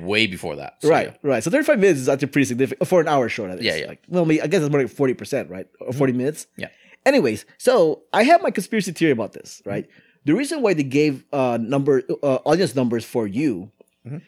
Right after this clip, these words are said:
Speaker 2: is to tell people, like, "Hey, if your network in cable T V is not, it's gonna dump you.
Speaker 1: Right.
Speaker 2: We, we can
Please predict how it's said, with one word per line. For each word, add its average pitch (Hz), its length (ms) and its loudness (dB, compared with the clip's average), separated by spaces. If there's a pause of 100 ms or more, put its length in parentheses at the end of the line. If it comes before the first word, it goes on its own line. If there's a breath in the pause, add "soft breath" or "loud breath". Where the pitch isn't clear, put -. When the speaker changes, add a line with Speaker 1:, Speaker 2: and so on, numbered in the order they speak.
(120)
Speaker 2:
is 165 100 -4
to 135 80 -10
tell 165 320 2
people, 160 400 -2
like, 117 120 -4
"Hey, 170 420 0 (100)
if 131 160 -4
your 180 140 2
network 160 420 0
in 117 200 -6
cable 139 240 0
T 123 160 -4
V 120 340 -2
is 101 180 -4
not, 123 240 -6 (160)
it's 127 100 -12
gonna 123 160 -4
dump 147 300 -6
you. 104 160 -4
Speaker 1:
Right. 113 220 2 (320 soft breath)
Speaker 2:
We, 185 240 0
we 196 100 2
can 233 140 0